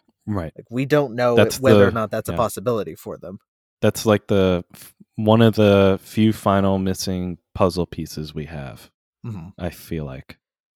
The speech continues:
Speaker 1: All right.
Speaker 2: I think the big one is what the armorer's role was and all that, 'cause I
Speaker 1: Well,
Speaker 2: think
Speaker 1: that,
Speaker 2: he's
Speaker 1: and
Speaker 2: gonna
Speaker 1: that's
Speaker 2: be a really
Speaker 1: related
Speaker 2: big port.
Speaker 1: to me, that those two are intrinsically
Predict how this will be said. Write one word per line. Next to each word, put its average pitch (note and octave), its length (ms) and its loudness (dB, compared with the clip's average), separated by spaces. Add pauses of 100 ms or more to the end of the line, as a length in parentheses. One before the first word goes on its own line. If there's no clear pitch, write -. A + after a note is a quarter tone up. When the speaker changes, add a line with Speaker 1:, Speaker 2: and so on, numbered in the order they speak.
Speaker 1:
All G#2+ 80 -2
right. F#2 140 -4
Speaker 2:
I B2 80 -4
think A#2 300 -6 (140)
the A2 180 -6
big A#2 280 -6
one A2+ 140 -8
is G#2 160 -12 (160)
what A2 400 -4
the - 160 -10
armorer's G#2+ 640 -6
role G2+ 420 -12
was G2 220 -12
and F2+ 100 -14
all F#2 180 -10
that, F#2+ 200 -10
'cause - 100 -20
I - 40 -6
Speaker 1:
Well, D3 120 4
Speaker 2:
think C3+ 100 10
Speaker 1:
that, C#3+ 120 10
Speaker 2:
he's C#3+ 80 2
Speaker 1:
and C#3 100 4
Speaker 2:
gonna C3+ 100 8
Speaker 1:
that's - 160 0
Speaker 2:
be - 40 -4
a - 40 -4
really B2 200 2
Speaker 1:
related A2+ 160 0
Speaker 2:
big G2+ 200 -8
port. G#2 320 -10 (300)
Speaker 1:
to B2 100 -2
me, C3 220 4
that A2 440 0
those G#2+ 260 0
two G2 380 -6
are F#2 240 -4
intrinsically F#2 880 -6